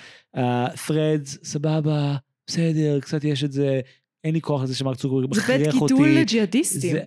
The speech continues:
Speaker 1: אין לי, לא, עזבי, אין לי גם כוח שמכריחים, מעצבן אותי, אני מישהו, אני באיקאה, אני באינסטגרם, ואז פתאום כאילו, יש מסלול, דוחפים אותי לתוך ה-Threads, ואני כאילו, "חלאס, חלאס", וכל העיתונאים שם גם,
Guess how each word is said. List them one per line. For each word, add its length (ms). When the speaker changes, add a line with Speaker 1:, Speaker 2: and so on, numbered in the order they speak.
Speaker 1:
אין 140
לי, 100
לא, 340
עזבי, 340
אין 100
לי 60
גם 140
כוח 280
שמכריחים, 540
מעצבן 460
אותי, 160
אני 40
מישהו, 180
אני 100
באיקאה, 460
אני 80
באינסטגרם, 460
ואז 120
פתאום 160
כאילו, 200
יש 160
מסלול, 400
דוחפים 520
אותי 180
לתוך 240
ה-Threads, 300
ואני 140
כאילו, 180
"חלאס, 540
חלאס", 280
וכל 220
העיתונאים 400
שם 260
גם, 400